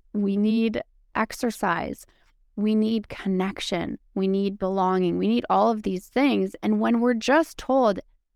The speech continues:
alcohol helps, I imagine, like, these mom zombies just, like, walking around. And it's like, "No, don't look at your needs.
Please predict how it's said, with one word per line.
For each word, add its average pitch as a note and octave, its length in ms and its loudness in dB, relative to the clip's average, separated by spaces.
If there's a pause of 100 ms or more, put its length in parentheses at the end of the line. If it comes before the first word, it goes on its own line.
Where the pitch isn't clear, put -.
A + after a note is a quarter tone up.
(120)
alcohol G3+ 500 2
helps, G3 580 0 (600)
I A#3 100 2
imagine, A#3+ 640 4
like, D4 180 6
these A3+ 320 -2
mom F#3 480 0
zombies E3 720 -2
just, - 240 -6
like, E3+ 180 -2
walking F3 440 0
around. E3 360 -2
And D#3+ 140 0
it's E3 200 -4
like, E3 180 -2
"No, E3+ 420 0 (180)
don't F3+ 260 0
look A3 160 -2
at A#3+ 80 2
your C#4+ 180 2
needs. F3+ 600 0